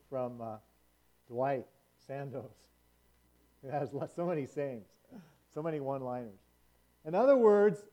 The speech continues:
if you did something and then you realized that you totally missed it, like you judged somebody and found out that was not their heart at all,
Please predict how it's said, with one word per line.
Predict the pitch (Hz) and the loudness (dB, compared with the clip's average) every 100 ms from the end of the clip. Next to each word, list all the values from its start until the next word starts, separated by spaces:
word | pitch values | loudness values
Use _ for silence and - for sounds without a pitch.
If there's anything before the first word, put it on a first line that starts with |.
| - | -10
if | 180 - | -10 -8
you | 175 226 269 254 - _ _ _ _ _ | -4 -2 0 -2 -6 _ _ _ _ _
did | 139 226 208 | 2 2 2
something | - 185 175 180 175 | 0 -2 0 -6 -6
and | 151 | -4
then | 170 180 | -6 -2
you | |
realized | 175 190 175 156 156 151 | 0 2 4 4 4 0
that | - 139 | -8 -18
you | 139 _ | -18 _
totally | 190 196 180 175 160 | 0 0 0 -4 -8
missed | 139 131 - | -10 -10 -10
it, | 127 127 _ _ _ _ _ | -10 -10 _ _ _ _ _
like | 123 123 | -10 -10
you | 131 104 | -12 -4
judged | 139 147 131 | -2 0 -2
somebody | 151 139 139 139 | -10 -4 -2 -2
and | 131 | -4
found | 135 135 | -8 -6
out | 135 | -6
that | 139 117 | -6 -8
was | 104 | -10
not | 127 139 - | -8 -8 -8
their | 139 | -8
heart | 139 135 | -2 -2
at | 139 | -2
all, | 123 117 110 | -6 -10 -12